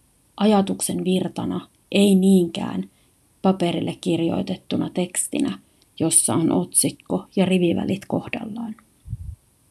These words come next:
Mua kiinnosti kokeilla sellaista lähestymistapaa tähän pedagogiseen johtamiseen, mikä tuottaa ajatusta ajatuksen perään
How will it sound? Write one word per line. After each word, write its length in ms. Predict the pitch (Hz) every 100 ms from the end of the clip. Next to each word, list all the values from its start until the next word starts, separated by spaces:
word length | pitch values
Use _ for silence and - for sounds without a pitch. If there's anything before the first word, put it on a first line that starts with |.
| _ - - - - - - -
Mua 140 | 202
kiinnosti 720 | 208 262 269 208 - - - - _ _ _ _ _
kokeilla 600 | 214 214 214 190 170 160
sellaista 580 | - 190 185 170 165 170
lähestymistapaa 1080 | 180 185 - 165 165 - - - 160 165 - -
tähän 240 | 175 170
pedagogiseen 800 | 190 185 175 170 180 - 175 165
johtamiseen, 880 | 180 180 180 185 185 214 202 202 196 _ _ _ _ -
mikä 320 | 180 190 185 -
tuottaa 720 | 240 220 220 - 175 - 196
ajatusta 640 | 202 180 170 - - -
ajatuksen 800 | - 185 175 180 196 - 165 170
perään 680 | 190 180 185 190 - 202 208